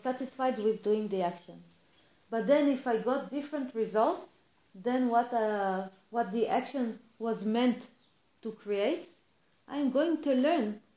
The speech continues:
that maybe this action was not the most useful one. Maybe there is better way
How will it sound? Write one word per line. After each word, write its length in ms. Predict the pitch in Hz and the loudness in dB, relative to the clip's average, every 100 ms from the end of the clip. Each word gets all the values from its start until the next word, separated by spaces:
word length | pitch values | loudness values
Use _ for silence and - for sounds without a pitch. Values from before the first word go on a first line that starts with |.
| _ - | _ -6
that 180 | 240 240 | -4 0
maybe 440 | 240 277 302 302 | 0 2 2 2
this 240 | 214 285 - | 2 -2 0
action 480 | 254 285 339 302 | -2 0 -4 0
was 180 | 254 233 | 2 2
not 240 | 233 285 240 | 2 0 2
the 100 | 254 | 2
most 380 | 240 277 - | 2 0 -4
useful 420 | 240 254 - 247 240 | -6 -6 -4 0 2
one. 240 | 247 226 - - - | 2 0 -6 -20 -10
Maybe 320 | 220 269 320 | -2 0 2
there 200 | 294 294 | 4 4
is 160 | 311 226 | 2 -2
better 400 | - 294 302 330 | -2 -2 0 2
way 260 | 254 196 | 4 4